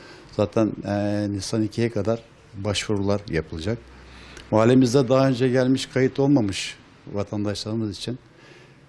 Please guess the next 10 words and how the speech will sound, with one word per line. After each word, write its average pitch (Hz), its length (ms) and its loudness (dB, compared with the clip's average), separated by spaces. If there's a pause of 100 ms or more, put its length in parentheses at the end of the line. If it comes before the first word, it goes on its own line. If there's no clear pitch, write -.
(140)
Nisan 120 320 2
ikiye 135 300 2
kadar 127 280 -2 (540)
mutlaka, 120 540 -4 (720)
e, 98 80 -8
Yüksek 98 340 -6
Seçim 107 300 -8
Kurulu'na 104 280 -4
gidip 101 300 -4 (260)
kendini 101 440 -2